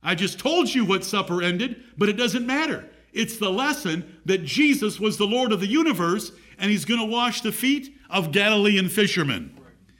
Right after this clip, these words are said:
<clears throat> The following act that we're about to read about is assisted by this verse. This glorious man, our Savior, our Lord, our Lord and Master,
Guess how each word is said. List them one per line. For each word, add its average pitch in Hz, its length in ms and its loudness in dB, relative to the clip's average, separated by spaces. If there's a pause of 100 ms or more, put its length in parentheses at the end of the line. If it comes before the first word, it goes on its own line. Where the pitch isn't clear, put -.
(560)
<clears throat> 165 460 0 (2500)
The 104 80 -8
following 185 500 2
act 214 300 2
that 175 80 2
we're 165 140 4
about 196 300 0
to 165 80 -2
read 226 180 4
about 185 340 2 (1080)
is 151 160 -2
assisted 185 500 0
by 190 160 0
this 214 200 2
verse. 214 500 -2 (1400)
This 139 220 2
glorious 262 560 4
man, 170 580 2
our 233 220 2
Savior, 180 520 0
our 220 220 2
Lord, 190 480 2 (220)
our 190 180 2
Lord 240 260 4
and 233 120 2
Master, 254 540 0